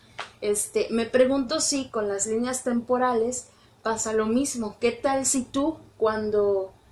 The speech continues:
eh, vas hacia adelante y hay ya varias líneas temporales por, por esto del viaje masivo en el tiempo, caes en una en donde realmente no hiciste nada?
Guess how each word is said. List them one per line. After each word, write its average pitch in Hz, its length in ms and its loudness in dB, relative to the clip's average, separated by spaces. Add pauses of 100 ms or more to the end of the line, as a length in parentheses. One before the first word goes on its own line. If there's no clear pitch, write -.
(300)
eh, 196 260 0
vas 220 260 0
hacia 269 260 0
adelante 269 640 2 (1600)
y 233 200 2
hay 240 420 2
ya 220 240 4
varias 233 440 2
líneas 233 360 -2
temporales 233 840 0 (640)
por, 180 220 -8 (140)
por 185 180 -2
esto 208 280 -2
del 185 420 0
viaje 202 480 0
masivo 208 460 -4
en 214 80 -2
el 214 140 -4
tiempo, 254 400 0 (460)
caes 240 320 4
en 277 140 0
una 269 300 0
en 247 120 0
donde 208 580 2
realmente 220 600 -2
no 208 140 -2
hiciste 208 360 -6
nada? 202 400 -4